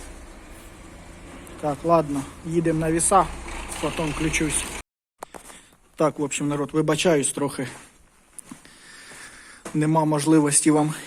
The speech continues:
все було одним кадром зняти, їздили, важиться. Поэтому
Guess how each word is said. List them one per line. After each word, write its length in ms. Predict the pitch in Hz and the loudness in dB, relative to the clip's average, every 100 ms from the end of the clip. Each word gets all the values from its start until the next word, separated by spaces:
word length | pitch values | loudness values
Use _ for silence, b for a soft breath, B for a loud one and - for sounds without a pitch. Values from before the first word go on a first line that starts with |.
| B | B
все 220 | - 170 | 0 2
було 240 | 156 160 160 | 4 2 2
одним 300 | 160 165 165 | 2 2 4
кадром 380 | 175 170 185 190 | 6 6 4 6
зняти, 320 | 247 247 - - - | 8 8 6 -6 -6
їздили, 480 | 151 151 156 160 | -2 0 4 6
важиться. 520 | 165 208 175 156 - 151 B B B B B B B B B _ | 6 4 2 2 2 0 B B B B B B B B B _
Поэтому 540 | - 156 156 156 151 | 0 0 2 0 0